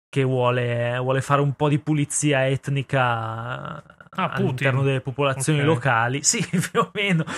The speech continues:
Speaker 1: sotto mentite spoglie, beh. Sì, eh, ci, ci si può leggere un po', un po' di cose. Quindi da quel punto di vista è comunque interessante.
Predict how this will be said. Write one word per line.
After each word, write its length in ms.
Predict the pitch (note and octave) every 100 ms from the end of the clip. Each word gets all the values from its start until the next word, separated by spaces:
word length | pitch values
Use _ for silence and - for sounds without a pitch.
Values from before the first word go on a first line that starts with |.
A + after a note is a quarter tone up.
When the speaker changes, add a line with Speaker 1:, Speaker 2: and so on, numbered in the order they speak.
| -
Speaker 1:
sotto 340 | - D#3 - F3+
mentite 560 | F3 C#3 E3+ F3 F#3
spoglie, 720 | E3 - - C#3+ C#3+ C#3 C3+
beh. 580 | B2+ A2+ - _ - F#3 -
Sì, 340 | - - C2
eh, 680 | B1 - - - - A#2+ C3+ B2 -
ci, 200 | - D3 D#3 -
ci 120 | - D#3+
si 160 | F3+
può 140 | F3 F#3
leggere 400 | F#3+ D#3+ F3+ F3
un 140 | E3+
po', 280 | F3 E3+ E3+
un 140 | D#3+
po' 160 | C3+ E3
di 140 | D#3
cose. 540 | - C3+ A#2+ B2+ G#3+ - _ _ _ _ _ - _
Quindi 320 | - A3+ E3+ -
da 180 | - C#3
quel 140 | D#3+
punto 200 | C#3 E3+
di 60 | F3+
vista 180 | G3+ C#3
è 20 |
comunque 260 | B2 C#3 D3
interessante. 680 | B2+ C3 - C#3 A#2+ A#2+